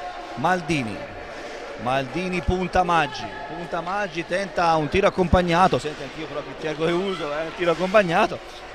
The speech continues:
eh, verso, <laughs> verso Ernesto ma non, eh, non trova nel contropiede Ma-, Fra-, Margheriti, scusate, Margheriti al tiro, respinge col guantone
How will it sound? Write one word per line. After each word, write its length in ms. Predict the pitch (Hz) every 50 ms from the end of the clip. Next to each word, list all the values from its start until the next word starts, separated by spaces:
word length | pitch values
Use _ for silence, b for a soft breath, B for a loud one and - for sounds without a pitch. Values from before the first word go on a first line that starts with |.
| - -
eh, 560 | - 160 160 156 156 156 156 151 147 147 151 165
verso, 280 | 180 196 196 - - 139 -
<laughs> 80 | -
verso 640 | - 220 185 147 - - - 175 170 160 156 143 B B B B B B -
Ernesto 560 | 180 208 196 180 185 202 208 - - 185 165
ma 180 | 156 156 156 160
non, 360 | 160 175 175 175 175 170 165
eh, 440 | 170 165 160 160 151 147 131 120 120 - - -
non 100 | - 170
trova 180 | - 214 208 190
nel 120 | 202 208
contropiede 460 | - 220 226 214 233 226 247 240 240
Ma-, 260 | 226 220 202 180 170 165 165 180
Fra-, 340 | 180 220 233 233 226 208 202
Margheriti, 460 | 202 220 214 208 226 208 185 156 147
scusate, 360 | 127 123 160 165 160 131 127 113 - - - -
Margheriti 400 | - 208 220 269 294 302 226 247
al 160 | 233 208 -
tiro, 460 | - 262 262 240 214 190 185 170 160
respinge 560 | 160 170 160 - - - 240 254 254 214 170 196
col 140 | 202 196
guantone 760 | 170 180 190 185 180 - - 226 240 226 196 185 170 156 135